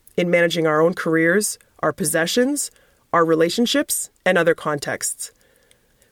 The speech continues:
We need to be very careful about our declarations.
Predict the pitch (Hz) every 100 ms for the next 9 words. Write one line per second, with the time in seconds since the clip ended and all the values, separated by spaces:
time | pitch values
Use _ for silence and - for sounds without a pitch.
0 | - 196 226 226 214 190 202 214 - 233
1 | 196 156 143 - 156 170 170 165 160 -
2 | 156 147 - 117 120